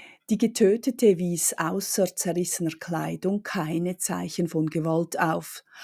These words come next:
so dass alle zunächst davon ausgingen, dass Magdalene Fassler ertrunken sei.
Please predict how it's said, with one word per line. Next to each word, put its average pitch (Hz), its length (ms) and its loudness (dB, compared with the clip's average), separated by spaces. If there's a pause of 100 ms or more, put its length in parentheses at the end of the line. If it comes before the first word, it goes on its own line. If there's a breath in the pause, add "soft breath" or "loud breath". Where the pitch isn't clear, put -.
so 175 440 4 (100)
dass 190 220 0
alle 175 420 2
zunächst - 720 -2
davon 160 260 -2
ausgingen, 208 800 -2
dass 170 260 -2
Magdalene 160 640 -2
Fassler 170 520 -4 (100)
ertrunken 165 640 -2
sei. 151 420 -6